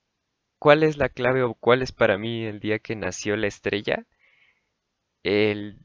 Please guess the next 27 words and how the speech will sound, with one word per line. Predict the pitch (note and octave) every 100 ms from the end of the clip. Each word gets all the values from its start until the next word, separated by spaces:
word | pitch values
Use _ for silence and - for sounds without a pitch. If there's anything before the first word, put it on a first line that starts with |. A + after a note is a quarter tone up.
| -
día | D3+ C#3+ C#3+
del | B2+ G#2+
Gran | A2+ A#2
Premio | A2+ A2 A2 G#2
de |
España | F#2 - G#2 A2 G#2+ G#2+
de | A2+ G#2+
dos | G2+ F2+ G2
mil | F#2 F#2
dieciséis. | F#2+ F2+ - - D#2+ E2 - - _ _ -
Necesitamos | G#2+ G#2+ - G#2+ B2 B2 A#2+
ir | A#2+
un | A2+
poquito | A2+ A2+ - G#2
para | - -
atrás | - A#2+ C3
para | - D#2
tener | - F2+ F#2 -
contexto. | F2+ F2 - - - - - _ _ _ - - _ _ - _ _
Bueno, | G#2 G2 E2 -
Max | G2 -
Verstappen | - A2+ - A#2 A#2 A2+
es | G2 G#2+ A2+
hijo | - G#2+
de | G#2 -
Jos | G2+ F#2+
Verstappen, | G#2 G2 - B2 G2